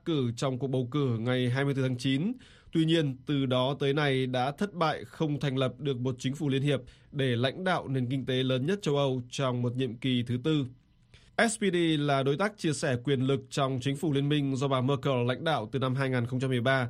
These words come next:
Tuy nhiên, lãnh đạo đảng này, ông Martin Schulz, tuyên bố S P D sẽ trở thành đảng đối lập ngay sau cuộc bầu cử. Trong đó, S P D không đạt được một kết quả tốt đẹp.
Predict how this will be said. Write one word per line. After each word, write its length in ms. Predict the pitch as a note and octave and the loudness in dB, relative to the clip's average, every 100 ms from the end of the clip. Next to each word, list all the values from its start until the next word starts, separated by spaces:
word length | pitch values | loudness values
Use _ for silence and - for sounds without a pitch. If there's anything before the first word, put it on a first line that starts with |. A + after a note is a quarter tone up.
| - - - - | -6 -20 -20 -4
Tuy 100 | E3+ | 0
nhiên, 240 | F3 D3+ C#3+ | 2 0 0
lãnh 140 | D3 | -2
đạo 120 | F3+ | 0
đảng 180 | C#3+ A#2+ | 0 2
này, 240 | C3 B2+ | 2 2
ông 360 | B2 A#2 C#3+ C#3 | 0 -2 -2 2
Martin 360 | D3 - D3 C3+ | 0 0 0 0
Schulz, 460 | A#2+ D3 C3+ A#2+ - - - - | 0 -2 -2 -4 -10 -20 -8 -2
tuyên 180 | D#3 | 0
bố 280 | D3 C#3 D#3 F3 F#3+ | 2 2 2 0 -2
S 80 | - | -2
P 60 | |
D 140 | D#3 D3+ D3 C3 B2 | 0 2 2 0 -4
sẽ 300 | - - C#3 | -8 -2 0
trở 120 | E3 | 0
thành 300 | C#3 C3 B2 | 0 0 0
đảng 260 | B2+ B2 A#2 | 0 -2 0
đối 180 | B2 C3+ | 0 2
lập 180 | D#3+ - - | 0 -2 -8
ngay 360 | C3+ C#3+ C#3 | -2 0 0
sau 380 | B2+ - C3 B2 B2 | -2 -2 -2 -2 -2
cuộc 180 | B2 | -4
bầu 200 | D3 B2+ A#2+ | -2 -2 0
cử. 240 | C#3+ A#2+ - - _ _ - | 0 0 -4 -14 _ _ -4
Trong 160 | D#3 | 0
đó, 260 | C#3+ C3 - F3 | 2 2 0 -4
S 80 | E3 | -4
P 40 | D3+ D3 | -4 -2
D 40 | C#3+ C3 A#2+ | 0 -2 -4
không 260 | - D3+ C#3+ | -2 -2 0
đạt 220 | C3 B2 | -2 -2
được 280 | C#3 B2 B2+ | -2 -2 -2
một 140 | B2 | -2
kết 120 | B2 D#3+ | -2 -4
quả 200 | D#3 A#2 | -2 0
tốt 80 | C#3+ | 0
đẹp. 200 | C3+ A#2 | 0 0